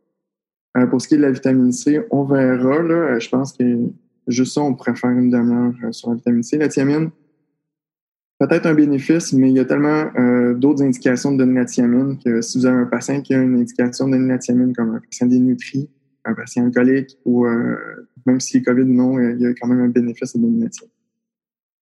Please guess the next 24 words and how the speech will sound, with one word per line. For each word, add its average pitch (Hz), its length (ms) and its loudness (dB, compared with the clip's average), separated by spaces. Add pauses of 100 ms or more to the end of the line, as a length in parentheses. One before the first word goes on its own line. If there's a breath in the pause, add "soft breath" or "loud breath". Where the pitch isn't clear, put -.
(220)
On 147 60 0
m'avait 151 220 2
demandé 165 380 2
de 160 80 2
revoir 127 440 2
l'hémodynamie 131 600 0
également. 135 420 0 (800)
Euh, 110 400 0
je - 120 -10
fais, 135 500 0
ça - 140 -6
a 123 140 2
l'air 147 160 -2
assez 131 240 -2
rapide, 156 480 0 (880)
mais 131 400 0
on 123 160 2
essaiera 123 300 -2
un 170 60 -2
petit - 180 -12
peu - 80 -2
dans 147 160 0
le 120 100 0
temps. 160 280 -2